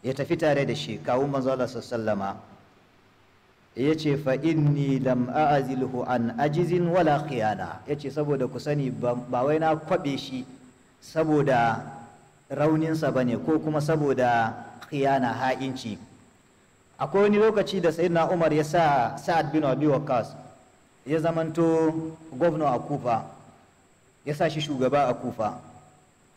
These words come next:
Sai mutanen Kufa, mutanen Kufa asali suna da matsala da yawa daga cikinsu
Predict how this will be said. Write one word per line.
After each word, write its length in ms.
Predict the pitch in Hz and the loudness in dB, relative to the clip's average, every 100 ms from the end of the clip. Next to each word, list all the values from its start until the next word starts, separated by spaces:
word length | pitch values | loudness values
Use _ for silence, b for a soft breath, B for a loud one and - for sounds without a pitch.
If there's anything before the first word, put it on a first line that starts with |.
| _ _ _ _ _ _ | _ _ _ _ _ _
Sai 240 | - 190 190 | -6 0 2
mutanen 420 | 208 208 175 165 | 2 2 2 2
Kufa, 340 | 170 156 135 120 | 0 0 2 0
mutanen 380 | 185 196 185 180 | 0 2 2 0
Kufa 240 | 202 165 | 0 2
asali 280 | 156 170 165 | 2 2 2
suna 220 | 160 156 | 2 0
da 100 | 131 | 2
matsala 360 | 127 123 131 113 | 0 0 0 0
da 80 | 127 | 2
yawa 220 | 143 127 | 2 2
daga 160 | 107 107 | 0 -6
cikinsu 400 | - 120 - | -8 -8 -8